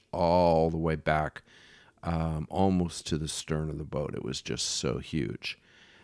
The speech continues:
And it was very lightweight. It ended up having a little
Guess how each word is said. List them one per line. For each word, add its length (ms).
And 140
it 40
was 160
very 400
lightweight. 680
It 140
ended 260
up 180
having 360
a 80
little 360